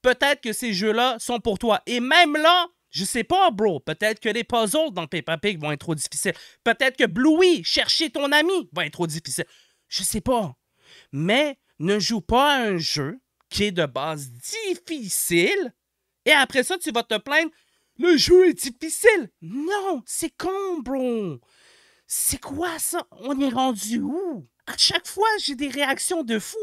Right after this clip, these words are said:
mais j-, on est rendu où ? On est rendu où ? Dites-moi dans les commentaires, on est rendu où ? Parce que moi, je comprends pas,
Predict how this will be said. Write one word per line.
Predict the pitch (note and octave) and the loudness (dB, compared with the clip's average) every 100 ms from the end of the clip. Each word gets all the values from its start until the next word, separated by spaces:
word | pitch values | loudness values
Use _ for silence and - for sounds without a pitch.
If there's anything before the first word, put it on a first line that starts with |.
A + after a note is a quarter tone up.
| F4 | -4
mais | D4 A#3+ | -4 -4
j-, | E3+ - | -6 -6
on | B3 C4+ | -4 0
est | B3+ | 0
rendu | A#3+ C4 G#3+ F#3+ | 0 0 -2 -4
où ? | G#3+ E3+ - | -6 -8 -6
On | A3+ | -4
est | D4+ | -2
rendu | A#3 F3+ C3 B2 | -2 -2 -6 -16
où ? | _ _ _ - | _ _ _ -6
Dites-moi | - A3+ E4 C4+ | -4 0 0 2
dans | A#3 | -2
les | F#3+ | -4
commentaires, | G3 F#3+ A3+ A#3 F#3 | -4 -4 2 2 4
on | F3+ | 2
est | E3+ | 2
rendu | D#3+ C#3+ | 0 0
où ? | F#3 | -4
Parce | F3 D3+ | -4 -6
que | - | -6
moi, | E3+ F3+ | -4 -4
je | - | -4
comprends | D3+ C3+ A#2+ | -6 -4 -4
pas, | B2 | -4